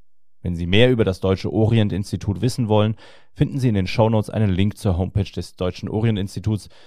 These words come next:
wo Sie Informationen finden, aktuelle Veranstaltungen, Artikel sowie Kontakte, falls Sie noch mehr Fragen haben.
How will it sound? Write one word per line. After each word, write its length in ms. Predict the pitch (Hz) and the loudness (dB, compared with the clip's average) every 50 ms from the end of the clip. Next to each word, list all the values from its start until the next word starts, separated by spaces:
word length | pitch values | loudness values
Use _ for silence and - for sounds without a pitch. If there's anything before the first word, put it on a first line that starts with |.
| - - | -20 -10
wo 140 | - - 95 | -4 -2 -2
Sie 160 | 85 92 85 | -2 -2 -4
Informationen 640 | 80 87 - 87 85 87 - - - 110 113 113 107 | -4 -6 -6 -6 -6 -6 -6 -2 0 2 2 2 0
finden, 460 | - - 113 110 - - 107 104 95 - - - - - | 0 0 0 0 0 0 -2 -2 -2 -4 -10 -18 -20 -14
aktuelle 400 | - - - - - - 87 95 | -8 -6 -6 -2 0 0 0 2
Veranstaltungen, 600 | 82 - - - 131 131 - 131 120 113 113 117 107 | 0 0 0 0 0 2 6 6 6 6 6 2 0
Artikel 400 | 95 95 - - 110 - 120 101 | 0 0 -2 -4 0 0 0 2
sowie 240 | 98 98 95 101 - | 2 0 0 0 -2
Kontakte, 600 | - 110 104 - - 98 - - - 107 101 101 - - - - | 0 -2 -2 0 -2 -4 -6 -4 -4 -4 -4 -4 -8 -16 -20 -20
falls 240 | - - - 85 - | -12 -10 -10 -10 -6
Sie 80 | - | -2
noch 140 | 101 107 101 | -2 0 2
mehr 180 | 110 101 87 85 | 2 2 2 0
Fragen 460 | - - 85 80 85 - - 85 87 | -2 -8 -8 -8 -8 -8 -10 -14 -14
haben. 340 | - - - - - 117 | -10 -10 -10 -10 -12 -16